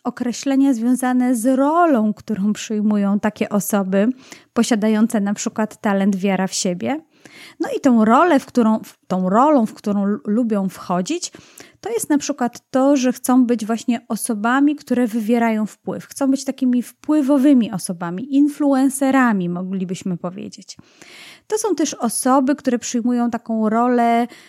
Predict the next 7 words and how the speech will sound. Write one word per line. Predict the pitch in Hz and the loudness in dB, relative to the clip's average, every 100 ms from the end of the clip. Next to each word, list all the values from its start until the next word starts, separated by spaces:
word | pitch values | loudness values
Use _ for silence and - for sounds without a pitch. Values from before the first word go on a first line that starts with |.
| _ _ | _ _
kontrolera. | 226 240 247 240 254 254 240 196 170 - _ _ _ _ | 0 0 0 0 2 2 2 0 -2 -10 _ _ _ _
Można | 196 175 202 | -10 -4 -2
by | 202 | -2
powiedzieć | 208 220 220 240 - - - | -4 -4 -4 -6 -6 -6 -8
dyrektora, | 196 220 262 285 - 277 269 247 190 196 | -4 -2 -2 -4 -4 0 2 2 0 -6
prezesa, | - 214 262 214 277 277 - - | -4 0 2 4 2 2 -2 -10
szefa, | 160 - 269 277 - 175 170 | -8 -4 0 0 -2 -6 -8